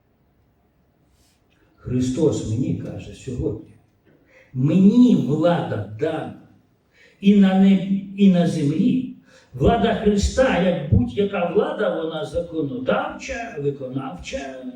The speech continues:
і судова. Влада Христа законодавча.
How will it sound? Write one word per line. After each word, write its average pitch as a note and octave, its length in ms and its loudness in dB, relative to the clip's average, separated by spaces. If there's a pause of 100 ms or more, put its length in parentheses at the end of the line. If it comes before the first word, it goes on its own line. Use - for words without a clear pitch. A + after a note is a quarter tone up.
(100)
і G#3 40 -12
судова. C#4 800 -6 (960)
Влада A#3 380 2
Христа B3 480 -2
законодавча. C4 1400 -4